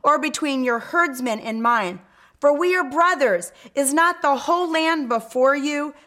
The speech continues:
Let's part company. If you go to the left, I'll go to the right. If you go to the right, I'll go to the left.'" You know, it came to a point, their family, their brothers in the Lord, they're, they're related,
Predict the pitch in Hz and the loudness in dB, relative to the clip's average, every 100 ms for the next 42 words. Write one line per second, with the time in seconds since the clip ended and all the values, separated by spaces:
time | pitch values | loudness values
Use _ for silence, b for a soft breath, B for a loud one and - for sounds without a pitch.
0 | - 320 349 - - 311 311 - 302 277 | -2 -2 0 -6 0 0 0 -4 -4 -2
1 | 254 196 - b b 240 254 320 359 349 | -6 -8 -16 b b -8 -2 -2 0 0
2 | 359 330 277 269 285 349 - - 233 233 | -2 -4 -4 2 2 2 0 0 0 2
3 | 254 254 262 269 262 180 - 202 240 269 | 0 -2 -2 0 2 0 -4 -6 -6 0
4 | 277 277 277 247 247 262 262 214 202 214 | 0 0 -2 0 0 -2 0 0 2 0
5 | 226 233 208 202 196 170 - - B B | 0 -2 -4 0 2 0 -4 -20 B B
6 | - 302 339 269 - 294 330 339 330 311 | 0 2 4 2 0 0 2 2 0 0
7 | 262 - 294 247 196 220 302 311 311 339 | 0 -2 -2 0 -2 0 2 2 0 0
8 | 359 339 240 196 - - 247 233 294 320 | 2 2 -2 -6 -6 0 0 2 2 2
9 | 294 254 269 277 262 202 190 254 247 277 | 0 0 -2 0 2 2 2 0 2 2
10 | 311 330 349 370 254 180 | 2 2 2 2 0 -2